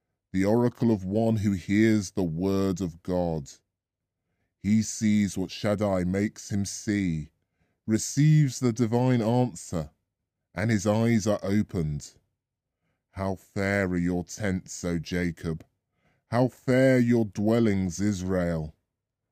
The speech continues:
Like valleys that stretch afar, like gardens by the banks of a river, like aloes planted by the Lord,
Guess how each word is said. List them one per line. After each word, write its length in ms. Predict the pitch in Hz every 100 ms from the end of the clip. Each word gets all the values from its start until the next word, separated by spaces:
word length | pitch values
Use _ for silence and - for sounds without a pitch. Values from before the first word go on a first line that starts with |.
| _ _ _ _ _ _
Like 240 | 90 92 87
valleys 760 | 92 110 113 110 110 113 104
that 160 | 92 87
stretch 540 | - - 113 - -
afar, 560 | 131 - 117 113 113 107
like 260 | 104 92
gardens 580 | 92 110 120 110 120 113
by 200 | - 117
the 80 | 117
banks 460 | 104 113 123 95 120
of 80 |
a 80 | 117
river, 480 | 110 113 113 98 85 _ _ _
like 280 | - 120 127 -
aloes 560 | 139 143 113 101 90
planted 720 | - - 127 143 139 - 82
by 180 | 104 101
the 120 | 92
Lord, 600 | 95 104 110 98 85 80